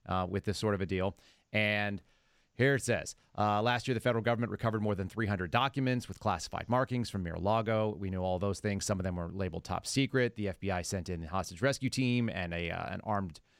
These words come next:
swat team to go do a perimeter clear of a place that is being secured by the Secret Service, which is amazing. And they grabbed fifteen boxes of documents. The indictment comes two months after Trump was charged in New York for the, uh, hush money thing to a porn star, blah, blah, blah.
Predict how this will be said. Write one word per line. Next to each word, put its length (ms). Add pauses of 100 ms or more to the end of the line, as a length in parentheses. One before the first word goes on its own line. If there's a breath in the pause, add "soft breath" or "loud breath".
swat 300
team 160
to 80
go 140
do 160
a 80
perimeter 360
clear 340
of 120
a 60
place 260
that 140
is 100
being 180
secured 300
by 100
the 80
Secret 240
Service, 380
which 160
is 60
amazing. 460 (260 soft breath)
And 100
they 60
grabbed 280
fifteen 380
boxes 340
of 80
documents. 580
The 100
indictment 360
comes 200
two 160
months 260
after 240
Trump 260
was 100
charged 300
in 120
New 80
York 340 (320 soft breath)
for 160
the, 240
uh, 100
hush 240
money 220
thing 340
to 140
a 60
porn 280
star, 400
blah, 200
blah, 100
blah. 400